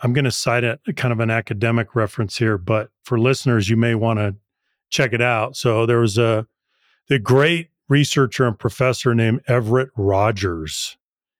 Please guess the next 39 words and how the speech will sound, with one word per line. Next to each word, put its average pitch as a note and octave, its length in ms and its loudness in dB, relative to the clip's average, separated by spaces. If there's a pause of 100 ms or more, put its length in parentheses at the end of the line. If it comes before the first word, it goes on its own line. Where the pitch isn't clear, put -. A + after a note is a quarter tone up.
(180)
and A#2+ 120 2
he A#2 120 4
wrote A#2+ 240 4
a A2 40 0
book A#2 280 -2
called A2+ 220 0
The G#2+ 100 0
Diffusion C3 960 2
of A2 160 0
Innovations, G#2+ 960 -2 (460)
which - 240 -2
talks C3+ 340 -2
about A#2+ 460 0
the A2+ 420 0 (440)
adoption B2 540 0
curve A2+ 320 0
that, G#2 140 -2 (260)
that A2 100 -2
Junior A#2 360 2
just G2 280 -4
took - 220 -2
us C3+ 120 -2
through. C#3+ 420 0 (400)
And A#2+ 140 2
that's D3+ 220 -2
one E3+ 100 0
of D3+ 60 2
the B2 60 4
principles C#3 540 -2
that A#2+ 80 4
he A2+ 80 2
lays A#2+ 300 2
out, C#3 220 2
is G#2 140 -2
that B2 180 0
awareness C3+ 1000 2 (540)
has D3 320 -4
to C#3+ 100 -2
precede C3 1000 0